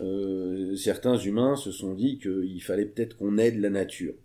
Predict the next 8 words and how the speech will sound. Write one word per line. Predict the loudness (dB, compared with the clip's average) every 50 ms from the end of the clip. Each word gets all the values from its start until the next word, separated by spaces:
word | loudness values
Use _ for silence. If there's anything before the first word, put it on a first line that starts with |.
| _ _ _ _ -20 -20 -20 -20 _ _
Donc | -2 0 0 0 0
on | 0 2
va | 4 4 4
être | 4 2
obligé | 0 -2 -2 -2 -2 2 4 4 4 4
de, | 2 0 0 0
euh, | 2 2 2 0 0 0 -2 -4 -4 -6 -6 -6
gérer, | -6 -2 4 4 6 6 6 2 2 -2